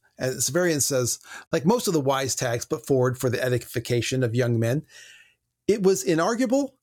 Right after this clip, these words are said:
and unhelpful. <laughs> So Severian lists the three general methods of escape. I don't know if he was taught this or if there was a library in Thrax or,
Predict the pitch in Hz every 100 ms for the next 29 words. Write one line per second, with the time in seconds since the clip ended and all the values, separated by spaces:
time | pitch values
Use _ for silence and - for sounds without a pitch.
0 | _ _ - 135 170 214 147 - - -
1 | _ - - - - - 226 143 - 127
2 | - 170 - - 190 - - _ _ -
3 | _ _ _ _ _ _ _ _ _ _
4 | _ _ - 202 156 175 269 254 190 185
5 | - - - - 143 160 175 180 139 147
6 | 143 135 123 135 120 113 117 - - -
7 | - - 65 127 131 151 156 139 131 120
8 | 117 - 185 208 208 208 214 214 - 113
9 | 107 117 110 107 101 101 107 151 160 156
10 | 151 143 127 147 143 151 147 - - -
11 | -